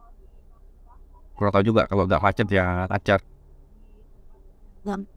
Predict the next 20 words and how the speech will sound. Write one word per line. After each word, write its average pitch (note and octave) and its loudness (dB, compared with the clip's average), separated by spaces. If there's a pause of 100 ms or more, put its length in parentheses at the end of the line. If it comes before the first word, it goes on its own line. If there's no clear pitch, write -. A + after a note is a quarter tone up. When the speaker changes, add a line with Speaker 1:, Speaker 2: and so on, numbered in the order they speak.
(200)
Speaker 2:
itu - -6 (1000)
kayak G3 0
ini. G3 -2 (1400)
Speaker 1:
Ini B2+ 2
masih B2 2
oke, D3+ 0
ada A#2 2
kehidupan A#2+ 2
jam G#2+ 2
segini. A2 -4 (560)
Tapi A#2+ 2
bukan A2 2
berarti G#2+ 2
ramai-ramai. A2+ 4 (3750)
Jalan G#2 0
apa? F#2+ -6
Jalan F#2+ -2
Kartini G2 0
ya? - -12 (3500)
Speaker 2:
Ya, B3+ 4